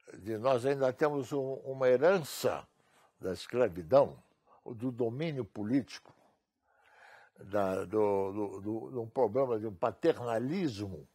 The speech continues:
onde a pessoa confundia o público com o privado. O Jânio, a, a renúncia do Jânio, embora todo mundo não teve uma explicação, é óbvio que teve. O, o, o ato de renúncia dele não é de renúncia.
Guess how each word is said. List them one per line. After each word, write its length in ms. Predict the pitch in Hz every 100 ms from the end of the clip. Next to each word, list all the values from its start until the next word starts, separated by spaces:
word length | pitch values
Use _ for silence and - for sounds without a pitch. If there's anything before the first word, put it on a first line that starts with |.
| _ _ _ _ _ _ _ _ _ _ _ _ -
onde 380 | 107 117 123 120 113 107 104 98
a 60 | 110
pessoa 600 | 131 110 - 143 127 - -
confundia 800 | 151 135 139 127 110 170 175 117
o 100 | 101
público 540 | - 135 165 127 -
com 80 | 95
o 40 |
privado. 640 | 87 110 104 143 101 73 - _ _ _ _ _ _ _ _ _ _ _
O 180 | 120 214
Jânio, 480 | 139 160 190 214 220
a, 220 | 170 160
a 60 | 170
renúncia 540 | 170 170 175 226 - 147
do 120 | 113
Jânio, 400 | 104 175 117 69 _ _ _ -
embora 300 | 117 113 143
todo 220 | - 151
mundo 180 | 135 139
não 140 | 143
teve 180 | 117 175
uma 160 | 139 135
explicação, 800 | 120 - 117 123 113 135 147 185
é 80 | 185
óbvio 340 | 220 226 - -
que 100 | 117
teve. 480 | 135 117 - - _ _ _ _ -
O, 260 | 110 117 160
o, 580 | - 135 131 131 -
o 40 | 147
ato 240 | 190 -
de 80 | 147
renúncia 480 | 139 131 139 - 113
dele 240 | 131 214
não 140 | 214 240
é 80 |
de 100 | 196
renúncia. 580 | 117 104 135 156 - 87